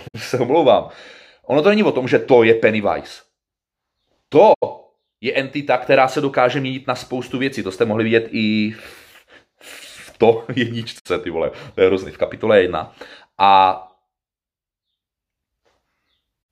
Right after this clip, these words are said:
té entity je nejoblíbenější postava právě ten clown Pennywise. A možná právě ve dvojce se dozvíme proč, proč se taková, proč taková je. A to mě jako fakt velice zajímá. Velice zajímá, jsem na to strašně zvědavej.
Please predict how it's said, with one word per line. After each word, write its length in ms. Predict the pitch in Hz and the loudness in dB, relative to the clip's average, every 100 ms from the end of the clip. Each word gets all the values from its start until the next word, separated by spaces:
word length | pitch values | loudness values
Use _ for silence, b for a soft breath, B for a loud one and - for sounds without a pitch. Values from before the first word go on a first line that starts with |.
| _ - 117 | _ 0 2
té 60 | |
entity 480 | 113 113 139 147 104 | 2 -2 -4 -6 -6
je 240 | 98 98 | -2 0
nejoblíbenější 640 | 101 101 101 95 101 95 - | 0 -2 -6 -6 -6 -6 -8
postava 420 | 92 - 101 98 | -12 -6 0 0
právě 380 | - 92 95 95 - | 2 2 2 -2 -6
ten 120 | 101 | -8
clown 280 | 98 90 95 | -2 -4 -4
Pennywise. 540 | 90 92 85 69 - - | -8 -8 -6 -10 -12 -12
A 80 | 92 | -6
možná 380 | 101 107 110 | -4 -2 -2
právě 320 | - 101 104 101 | 2 2 2 0
ve 100 | 95 | -4
dvojce 260 | 98 104 | -6 -8
se 140 | - 101 | -10 -8
dozvíme 460 | 95 95 104 101 | -8 -8 -8 -8
proč, 380 | 98 82 90 - | -6 -6 -6 -8
proč 220 | - 92 | -8 -8
se 100 | - | -4
taková, 380 | 98 - 90 87 | -4 -2 -2 -2
proč 220 | 87 80 | -2 -8
taková 420 | 92 - 98 95 | -10 -4 0 2
je. 240 | 90 82 85 B B - | 2 0 -4 B B -12
A 60 | |
to 120 | - | -6
mě 140 | 117 113 | -2 0
jako 160 | 113 | -2
fakt 220 | 120 123 113 | 0 0 2
velice 360 | 117 117 123 | -2 0 -4
zajímá. 420 | 110 104 92 - 85 | -2 -2 -4 -10 -8
Velice 340 | 95 104 107 | -6 -6 -4
zajímá, 340 | 101 95 87 | -2 -2 -6
jsem 100 | 85 | -6
na 80 | 98 | -8
to 100 | 95 | -8
strašně 340 | - - - 95 | -8 -8 -8 -8
zvědavej. 480 | 85 82 73 76 | -2 -2 -2 -6